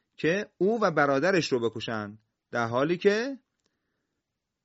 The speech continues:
اون چه به هارون نسبت داده شده فصیح‌تر بودن زبانش هست، نه کشته شدن. به عنوان آخرین مثال،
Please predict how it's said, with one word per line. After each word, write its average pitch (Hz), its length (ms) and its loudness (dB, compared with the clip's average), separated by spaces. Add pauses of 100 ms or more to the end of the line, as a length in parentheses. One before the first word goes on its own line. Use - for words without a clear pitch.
اون 196 180 0
چه 151 140 2
به 127 120 0
هارون 123 480 -2
نسبت 113 440 -6
داده 107 280 -2
شده 113 600 -2
فصیح‌تر 123 680 -6
بودن 147 680 -4 (240)
زبانش 131 600 -2
هست، 101 420 -10 (160)
نه 151 220 -4
کشته 113 260 -4
شدن. 90 420 -12 (1800)
به 180 80 -2
عنوان 202 220 2
آخرین 147 580 0
مثال، 170 680 -2